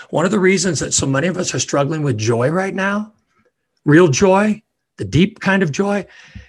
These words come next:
is 'cause in the midst of our pain, we can't hang with anybody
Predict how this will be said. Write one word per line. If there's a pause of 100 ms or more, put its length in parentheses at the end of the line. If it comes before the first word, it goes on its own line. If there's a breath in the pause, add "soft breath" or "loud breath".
is
'cause
in
the
midst
of
our
pain,
we
can't
hang
with
anybody